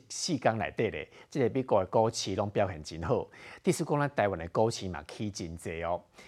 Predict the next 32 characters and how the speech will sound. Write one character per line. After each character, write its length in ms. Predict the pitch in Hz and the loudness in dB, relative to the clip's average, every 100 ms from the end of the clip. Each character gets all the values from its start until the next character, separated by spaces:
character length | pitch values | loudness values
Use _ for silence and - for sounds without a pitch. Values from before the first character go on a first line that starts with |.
| - - - | -20 -20 -2
今 120 | 151 | 2
仔 60 | 143 | 2
日 80 | 139 | 2
咱 180 | 139 | 0
台 140 | 131 113 | 4 4
湾 120 | 101 | 4
的 80 | 92 | 0
股 200 | - 113 | 2 2
市 160 | - 95 | 2 -4
是 160 | 90 | -8
起 300 | - - 123 | -10 -6 -2
了 180 | 120 110 | 2 2
两 320 | 107 101 80 82 | 0 -2 -6 2
百 80 | 151 | 4
二 260 | 117 92 - | 4 2 -2
十 140 | 110 82 | -8 -6
二 180 | 78 78 | -8 -2
点， 220 | 143 104 - _ - - | 2 2 -2 _ -20 -16
最 160 | - 160 | -2 0
后 80 | 110 | 0
收 220 | - 107 | -2 -4
伫 160 | 95 87 | -4 -8
一 260 | 82 92 - | -8 -10 -8
万 200 | 95 101 | -8 -6
七 160 | - | -8
千 400 | 147 - 131 135 - - - | -6 -2 -2 -2 -6 -16 -10
两 180 | 101 73 | -10 -2
百 160 | 139 87 - | 0 0 -2
八 100 | 151 | -6
十 140 | - | -6
三 200 | - 71 78 | -8 -10 -8
点。 160 | 90 | -8